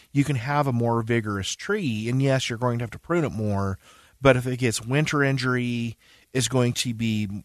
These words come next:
more likely to recover more quickly. And one thing I've seen with dwarfing rootstocks in the stone fruits is that if they encounter difficult situations,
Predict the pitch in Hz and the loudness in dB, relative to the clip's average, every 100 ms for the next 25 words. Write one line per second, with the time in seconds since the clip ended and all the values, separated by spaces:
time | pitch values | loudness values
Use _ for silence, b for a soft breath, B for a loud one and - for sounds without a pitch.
0 | _ 131 127 131 113 104 110 107 110 104 | _ -4 0 2 0 -2 -4 -6 -4 -4
1 | - 127 110 104 98 98 95 92 - 160 | -4 -4 -2 -2 -2 -4 -4 -8 0 0
2 | 151 - 64 71 - b b b b - | 0 -6 -12 -16 -20 b b b b -2
3 | 127 120 120 151 220 214 143 110 - - | 2 2 4 4 4 0 0 0 0 -2
4 | - 139 147 139 120 110 110 113 104 120 | -2 -2 0 2 2 0 0 0 0 -6
5 | 113 120 131 139 110 98 110 113 - - | -2 0 0 0 -4 -4 -4 0 0 -2
6 | 98 95 87 - - b b b b _ | -4 -6 -6 -6 -8 b b b b _
7 | 123 120 113 113 110 107 101 - - 135 | 2 4 6 4 0 0 0 0 2 2
8 | 135 123 - 92 90 87 - - b b | 2 -2 -6 -4 -4 -8 -12 -16 b b
9 | b b 127 123 123 - 123 113 107 107 | b b 2 2 2 0 2 2 2 0
10 | - 123 - 127 120 113 113 110 - _ | -2 -4 -2 -2 0 0 -4 -6 -10 _
11 | _ 117 131 120 - - 131 139 - 110 | _ -10 -6 -6 -8 -4 -2 0 0 -4
12 | 104 120 120 - 120 - 113 110 104 104 | -2 -4 -2 -4 -4 -4 -4 -2 0 0
13 | - 104 101 | -2 -4 -4